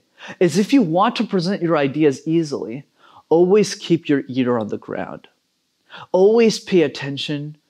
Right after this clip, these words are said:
to the people you want to serve, who your competitors are,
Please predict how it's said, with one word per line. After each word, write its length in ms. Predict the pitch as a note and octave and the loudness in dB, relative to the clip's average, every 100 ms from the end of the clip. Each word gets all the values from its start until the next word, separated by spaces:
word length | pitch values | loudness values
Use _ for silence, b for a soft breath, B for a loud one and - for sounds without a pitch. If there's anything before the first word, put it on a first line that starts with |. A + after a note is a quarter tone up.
| _ _ _ | _ _ _
to 80 | D#3+ | -2
the 80 | - | -2
people 440 | - D3 C3 C#3 | -4 -10 -6 -4
you 140 | B2 A#2 | -4 -6
want 300 | G#2+ G2 - | -8 -12 -12
to 80 | |
serve, 400 | - - A#1+ - _ _ _ _ _ _ _ _ _ | -14 -12 -12 -14 _ _ _ _ _ _ _ _ _
who 100 | F3 | 0
your 180 | D3 C#3 | 0 -2
competitors 720 | - A#2+ G#2+ G2+ F2+ A1+ - - | -4 -12 -10 -12 -12 -14 -18 -20
are, 200 | _ | _